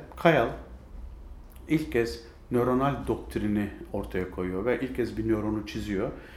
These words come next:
Ve, e, böylelikle biz hep bütünü yapı taşlarıyla incelemeye başlıyoruz. Neden? Çünkü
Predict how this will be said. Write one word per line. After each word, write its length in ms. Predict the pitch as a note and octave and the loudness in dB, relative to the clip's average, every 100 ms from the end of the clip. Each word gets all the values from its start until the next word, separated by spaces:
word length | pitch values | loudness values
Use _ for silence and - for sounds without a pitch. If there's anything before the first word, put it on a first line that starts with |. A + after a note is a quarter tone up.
| - - A#2+ | -16 -12 0
Ve, 240 | C3+ C3 - | 2 2 0
e, 300 | A#2 G#2 G#2 | -2 -2 0
böylelikle 500 | D3+ E3 C#3+ - B2+ | 4 4 4 0 0
biz 240 | C#3+ C3+ - - - | 0 -4 -6 -12 0
hep 300 | F#3 - B2 | 0 0 -6
bütünü 440 | B2+ G#2+ A#2 F3 - - - | -4 0 4 4 2 -10 0
yapı 260 | B2+ C3 - | 0 0 0
taşlarıyla 540 | C3+ - B2 B2 A2+ | -2 0 -2 0 0
incelemeye 580 | G2 G2+ G2 F#2+ F#2 F#2 | 0 -2 -2 -2 -2 -4
başlıyoruz. 640 | F2+ - F#2+ F2+ - - - - | -4 -6 -10 -12 -14 -16 -16 -2
Neden? 340 | C#3 - E3 F3 - - - | 0 4 2 0 -8 -16 -10
Çünkü 500 | - A#2 - E3+ E3+ | -4 -2 4 4 4